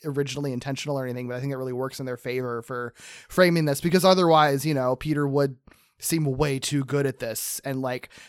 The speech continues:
they bridge on that a little bit, but he's able, I think, to pull off what he does without really,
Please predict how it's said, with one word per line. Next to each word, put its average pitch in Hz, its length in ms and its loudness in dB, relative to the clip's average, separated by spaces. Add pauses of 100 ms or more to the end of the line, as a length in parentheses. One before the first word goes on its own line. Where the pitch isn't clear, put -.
they 170 100 6
bridge 165 340 6
on 160 140 6
that 156 180 6
a 151 60 4
little 160 320 4
bit, 127 340 -2
but 135 160 -2
he's 135 140 -4
able, 135 260 -2
I 127 100 -4
think, 127 200 -8
to 127 80 -10
pull 131 240 -4
off 127 440 -4 (440)
what 147 240 -2
he 131 80 -2
does 123 320 -4
without 123 340 -6 (160)
really, 131 640 -4